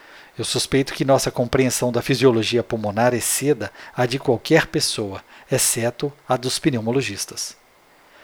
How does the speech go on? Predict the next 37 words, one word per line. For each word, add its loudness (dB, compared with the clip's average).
Temos 0
que -2
ter 4
uma 4
destreza 2
dos -2
mesmos 4
conceitos 0
e 10
algumas 8
habilidades, 4
como -2
a 4
de -4
um -2
manejo 0
de -2
um -2
broncoscópio. -2
Não 0
se -4
pode 4
improvisar 6
com 0
o -4
cuidado 0
de -4
um -4
paciente 2
que -6
requer 2
um -2
tubo 0
endotraqueal 2
de -2
duplo -2
lumen. 2